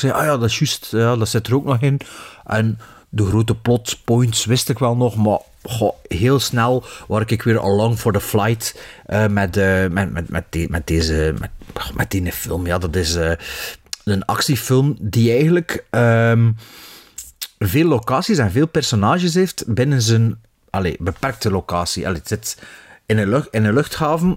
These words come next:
maar daar heb je toch nog veel locaties en heb je ook heel veel nevenpersonages. En, eh, dat zorgt er wel voor dat die film ook wa-, wel echt blijft boeien, elke keer weer opnieuw. Ehm,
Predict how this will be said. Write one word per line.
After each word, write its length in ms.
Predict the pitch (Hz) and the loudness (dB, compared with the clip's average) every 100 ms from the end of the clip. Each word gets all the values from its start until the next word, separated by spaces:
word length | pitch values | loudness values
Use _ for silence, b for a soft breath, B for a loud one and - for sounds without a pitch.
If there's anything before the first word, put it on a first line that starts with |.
| - | -2
maar 180 | 104 104 | 0 2
daar 220 | 113 143 | 2 2
heb 100 | 135 | 0
je 100 | 107 | -2
toch 140 | 110 143 | -2 0
nog 200 | 131 - | 0 0
veel 160 | 147 156 | 0 2
locaties 560 | 113 135 131 - 165 | 2 0 -2 -2 -4
en 120 | - | -2
heb 100 | 127 | 0
je 100 | 120 | 2
ook 180 | 165 170 | 0 0
heel 220 | 117 151 | 0 0
veel 300 | 123 135 135 B B B 95 113 170 | 2 2 2 B B B -2 2 2
nevenpersonages. 920 | 175 175 160 165 139 143 180 202 - B B B B B B | 0 0 0 0 2 0 0 -2 -6 B B B B B B
En, 300 | 123 120 120 | -2 2 4
eh, 280 | 117 113 107 107 B B B | 4 4 4 -2 B B B
dat 180 | - 113 | -4 -2
zorgt 240 | - 165 175 | 0 -2 0
er 60 | |
wel 140 | 180 117 | 0 2
voor 180 | 135 | 2
dat 160 | 156 147 | 2 0
die 100 | 110 | -2
film 320 | - 123 143 | 0 2 2
ook 160 | 120 113 | 2 0
wa-, 120 | - - _ | -2 -4 _
wel 260 | - 104 - | -4 -2 -2
echt 360 | - 113 - 104 _ - | -4 -6 -8 -10 _ -8
blijft 460 | 95 104 107 82 | -2 0 0 -2
boeien, 360 | 71 104 98 85 | 0 2 2 -2
elke 260 | 98 104 - | -4 -4 -2
keer 180 | 117 | 0
weer 200 | 92 92 | 2 0
opnieuw. 320 | - - 87 95 B B B B | -2 -4 -2 -4 B B B B
Ehm, 580 | 90 95 101 98 101 | 0 2 2 2 0